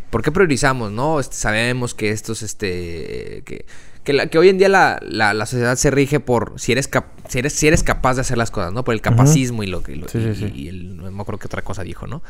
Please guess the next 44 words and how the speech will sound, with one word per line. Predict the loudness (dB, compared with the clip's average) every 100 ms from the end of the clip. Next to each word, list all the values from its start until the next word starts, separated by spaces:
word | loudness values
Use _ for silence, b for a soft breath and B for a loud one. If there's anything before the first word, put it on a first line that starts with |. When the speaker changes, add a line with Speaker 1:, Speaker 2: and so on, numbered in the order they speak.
| b
Speaker 2:
Utilitarismo. | -6 -2 -2 2 2
Speaker 1:
Entonces, | 2 -2 -8
ajá. | -2 0 -2 -4 -14 -10
Speaker 2:
Ujú. | -6 -6 -8 -12 -14 -2
Speaker 1:
Eres | 0 2
capaz | 0 0 0
de |
hacer | 0 -2
las | 0
cosas, | -2 -2 -2
pero | -4
entonces | -4 -6 -6 -4
tienes | -4 -2
un | -2
valor. | -2 -2 -4
No | -4
eres | -2
capaz, | -2 -2 -2 -2
güey, | -4 -4
ya | -4 -2
no | -2
tienes, | -4 -4
entonces | -6 -6 -4 -2
ya | -2
empiezas | -2 -4 -4
a | -6
caer | -4 -4 -2
en | -4
el | -4
o-, | -6
en | -6
el | -6
otro | -2 0
lado, | 0 0
¿no? | -2
El | -4 -4
de | -4
que, | -2
ah, |
Speaker 2:
Sí, | -2
Speaker 1:
ok, | 2
Speaker 2:
ya |
Speaker 1:
ya |
Speaker 2:
no | 4